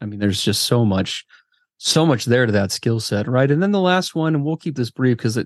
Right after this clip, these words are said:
I do wanna say a few things about this. We wanna leave this on a solution-focused topic is, and not just cover these, is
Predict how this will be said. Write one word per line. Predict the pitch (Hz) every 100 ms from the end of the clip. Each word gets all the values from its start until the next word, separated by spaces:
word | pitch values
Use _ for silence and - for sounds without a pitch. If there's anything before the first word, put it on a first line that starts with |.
| -
I | 120
do | 147
wanna | 151
say | 110 120
a | 104
few | - 117
things | 110 104
about | 107 110 101
this. | 104
We | 107
wanna | 113 110 104 _ _ _ _ _
leave | - 120
this | 107 101
on | 104
a | 95
solution-focused | 98 104 123 104 95 104 101 95
topic | 120 123 104 95
is, | 98 -
and | 113 104
not | 107
just | 104 -
cover | 127 117
these, | 98 95 98
is | 101